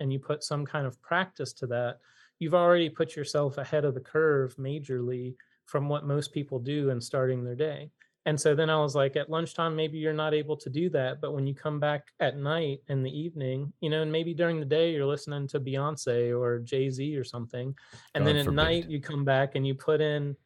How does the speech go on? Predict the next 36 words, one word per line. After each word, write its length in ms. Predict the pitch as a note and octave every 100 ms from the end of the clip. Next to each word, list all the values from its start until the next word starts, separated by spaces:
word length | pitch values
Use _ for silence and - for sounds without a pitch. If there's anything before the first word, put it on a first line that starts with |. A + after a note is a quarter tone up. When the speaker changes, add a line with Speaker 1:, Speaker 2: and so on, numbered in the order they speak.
| _ _ -
Speaker 1:
you 80 | D3+
put 200 | E3 D#3
in 260 | D#3+ D#3+
the 80 | D3+
meditation 600 | D3 D3+ C#3+ D#3 F3 D#3+
music, 420 | C#3 C3 C3 C#3+ C#3+
you 60 |
set 260 | C3+ D3+ -
your 100 | C#3+
intention 540 | C#3 D3+ D3 - C#3
for 140 | C3+ C#3
sleep 480 | - C#3 C#3 C#3
and 120 | C#3 C3+
you, 320 | C#3 C#3 C#3+
you 120 | E3+
know, 120 | C3+ C3+
calm 340 | - D3+ D3
yourself 460 | C#3 - C3+ C3+ C#3
and 80 |
you 60 | C3
center 240 | - F3+ G3+
yourself. 480 | C#3 - C3 B2+ - _ _ _ -
I 80 | F3
was 160 | E3+ D#3
like, 240 | F3 D3+ - _
"It 140 | F3+ D#3+
goes 220 | G3 G3
a 80 | F#3
long 320 | D#3+ D#3 D3
way 400 | C#3+ E3 D#3 C#3+
than 220 | C3+ C3+
the 80 | B2+
people, 600 | - D#3 D3 C#3+ C#3 - G3 -
you 80 | C#3+
know, 280 | C3 C3+ -
for 340 | - C#3+ C#3